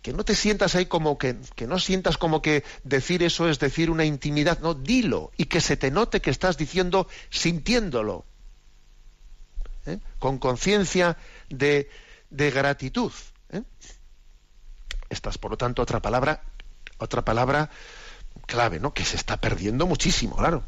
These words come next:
Lo de con permiso y gracias, ¿eh? Algunos incluso ya las consideran palabras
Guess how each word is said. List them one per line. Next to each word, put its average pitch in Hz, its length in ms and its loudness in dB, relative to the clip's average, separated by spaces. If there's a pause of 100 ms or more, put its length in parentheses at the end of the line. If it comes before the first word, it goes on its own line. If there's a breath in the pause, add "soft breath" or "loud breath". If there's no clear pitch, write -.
Lo 107 80 -2
de 95 100 0
con 120 220 2
permiso 135 520 4
y 139 120 4
gracias, 151 560 2 (100)
¿eh? 175 140 0 (340 loud breath)
Algunos 135 340 0
incluso 135 280 2
ya 139 80 6
las 139 160 2
consideran 131 540 2
palabras 143 360 2